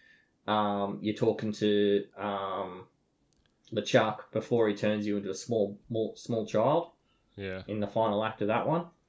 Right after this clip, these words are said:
Speaker 1: Uh, you go through all the dialogue options and everything there, and he actually goes through and tells you, like, what the story is with Captain Marley and Big Whoop and all that sort of stuff. So it actually all explains it there.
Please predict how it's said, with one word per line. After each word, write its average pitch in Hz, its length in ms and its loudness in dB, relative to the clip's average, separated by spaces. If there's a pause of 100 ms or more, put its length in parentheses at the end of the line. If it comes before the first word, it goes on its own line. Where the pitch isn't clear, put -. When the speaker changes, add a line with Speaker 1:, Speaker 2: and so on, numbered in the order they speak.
(380)
Speaker 1:
Uh, 107 300 2
you 113 60 -2
go 127 120 8
through 117 160 2
all 107 60 2
the 104 80 2
dialogue 104 440 2
options 104 360 -4
and 104 80 -4
everything 101 320 -2
there, 104 200 0
and 98 80 -2
he 110 60 0
actually 127 260 2
goes 107 320 2
through 110 120 0
and 101 120 -4
tells 113 320 2
you, 101 180 0
like, 101 200 -2
what 120 160 2
the 110 80 -8
story 110 500 0
is 104 140 -2
with 104 280 -2 (260)
Captain 120 360 -2
Marley 104 600 0 (420)
and 98 600 -4 (420)
Big 104 240 0
Whoop 101 320 -2
and 98 260 -6
all 104 220 0
that 101 100 -2
sort 107 120 -6
of 104 60 -4
stuff. 95 220 -6
So 107 100 -4
it - 120 -12 (100)
actually 110 460 -4
all 98 180 0
explains 101 420 -8
it 78 120 -12
there. 98 240 0